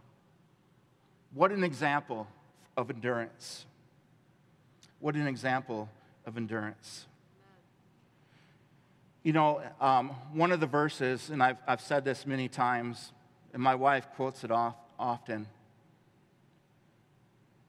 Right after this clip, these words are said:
Paul said in Romans chapter eight, verse twenty-eight, and this is a verse that we've just kept. It's one of those ones that you put on a Post-it note or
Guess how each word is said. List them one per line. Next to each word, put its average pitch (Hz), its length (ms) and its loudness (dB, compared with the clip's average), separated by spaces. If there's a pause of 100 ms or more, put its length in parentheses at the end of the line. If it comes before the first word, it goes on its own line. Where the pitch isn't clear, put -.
(260)
Paul 190 240 4
said 165 240 2
in 147 120 0
Romans 143 360 2
chapter 135 380 0
eight, 135 200 -2
verse 131 280 -4
twenty-eight, 127 560 -2
and 117 80 -8
this 135 140 -6
is 131 100 -6
a 131 60 0
verse 131 380 0
that 123 180 4
we've 123 260 0 (160)
just - 260 -12 (560)
kept. 165 340 2
It's 127 140 -8
one 156 140 2
of 165 80 2
those 143 480 -2 (300)
ones 151 220 2
that 156 100 0
you 139 100 -4
put 160 200 -2
on 139 220 0
a 117 120 -4 (120)
Post-it 147 440 -4
note 120 360 -4
or 107 280 -2